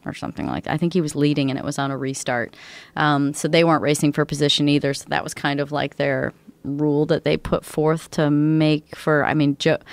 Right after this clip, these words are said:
Matt probably got a hundred or two hundred thousand dollar fine, but, um, there I am, you know, not the, I'm definitely screwed in this scenario. So I got fined fifty grand for it, and I'm the one that's out,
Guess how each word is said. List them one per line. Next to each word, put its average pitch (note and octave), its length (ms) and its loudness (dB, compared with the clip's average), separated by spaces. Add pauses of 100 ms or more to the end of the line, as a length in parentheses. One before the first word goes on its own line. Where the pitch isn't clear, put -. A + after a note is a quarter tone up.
(200)
Matt G3 280 2
probably C#3+ 260 0
got B2+ 140 2
a C3 60 2
hundred C3 400 0
or C3 100 0
two - 180 -6
hundred D3 240 -4
thousand - 300 0
dollar D2+ 200 2
fine, B2+ 380 0
but, - 180 -2 (380)
um, C#3+ 240 -2
there E3 180 4
I D#3 140 4
am, D3 460 0 (320)
you D#3 120 0
know, E3 220 -4 (500)
not D3+ 340 2
the, D3+ 120 -6 (140)
I'm D3 200 2
definitely D3+ 520 0
screwed C#3+ 460 -4
in C3+ 80 -2
this C#3 140 -4
scenario. C3+ 480 0
So - 120 -4
I D3+ 40 0
got - 180 -6
fined D3 240 0
fifty - 320 -6
grand A#2+ 320 -4
for A#2+ 180 -4
it, - 120 -6
and D3 280 2
I'm C#3 200 2
the B2+ 100 2
one B2+ 180 -4
that's - 200 -6
out, - 280 -2